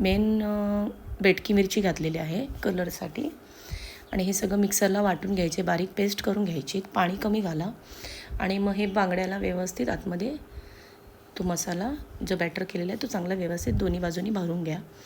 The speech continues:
आता वरून, अ, क्रिस्पी करायसाठी मी रवा,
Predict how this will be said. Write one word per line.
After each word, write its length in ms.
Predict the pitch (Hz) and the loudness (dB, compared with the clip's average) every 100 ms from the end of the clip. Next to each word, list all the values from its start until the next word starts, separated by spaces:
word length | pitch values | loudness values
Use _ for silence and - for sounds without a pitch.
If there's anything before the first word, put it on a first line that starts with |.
| - - - - - - | -16 -16 -14 -14 -14 -2
आता 480 | 190 202 196 196 202 | 0 2 2 2 2
वरून, 420 | 208 208 220 220 | 2 4 4 4
अ, 440 | 208 208 208 208 - - - - - - - - | 2 -2 -2 -2 -4 -10 -20 -20 -20 -20 -20 -6
क्रिस्पी 360 | - 202 - 220 | 2 2 2 0
करायसाठी 600 | 202 196 196 196 202 233 285 - - - - - | 2 0 -2 -2 0 -2 -4 -14 -20 -20 -18 -4
मी 280 | 190 185 185 | 0 2 2
रवा, 380 | 185 175 185 | 2 2 0